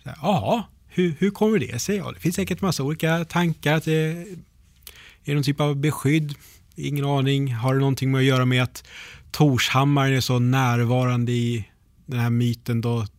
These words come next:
Tor är en brud? Ingen aning. Eh, så dyker liksom Torshammaren upp i bröllop och begravningar.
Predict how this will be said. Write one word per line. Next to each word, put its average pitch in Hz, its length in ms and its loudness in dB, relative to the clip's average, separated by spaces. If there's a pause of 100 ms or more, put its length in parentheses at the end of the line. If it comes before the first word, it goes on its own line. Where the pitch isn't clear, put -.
(160)
Tor 123 400 -2
är 120 140 -2
en 113 320 -4
brud? 131 560 -2 (440)
Ingen 147 320 -2
aning. 143 460 -2 (540)
Eh, 117 640 -4 (1120)
så 117 600 -6 (1300)
dyker 123 380 -2
liksom 131 200 -2
Torshammaren 127 520 0
upp - 180 -10
i 117 320 -2 (680)
bröllop 123 600 -2
och 135 80 -4
begravningar. 131 760 0